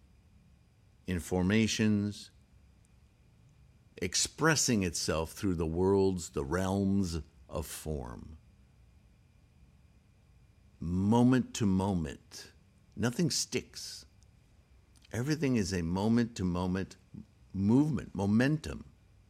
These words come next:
inertia. So anything that, that confluence of amalgamated energy manifests the thought of an experience,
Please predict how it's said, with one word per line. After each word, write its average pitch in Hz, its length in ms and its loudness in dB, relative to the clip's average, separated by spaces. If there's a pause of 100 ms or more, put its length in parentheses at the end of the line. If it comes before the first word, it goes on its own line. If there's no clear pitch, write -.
(160)
inertia. 120 680 0 (1800)
So 113 320 4
anything 156 640 4
that, 110 260 4
that 95 280 2 (640)
confluence 127 960 4
of 87 400 0
amalgamated 110 960 4
energy 82 680 0 (1900)
manifests 113 1200 2 (260)
the 92 140 -2
thought 92 540 0 (1400)
of 101 140 0
an 87 100 -2
experience, 82 1040 0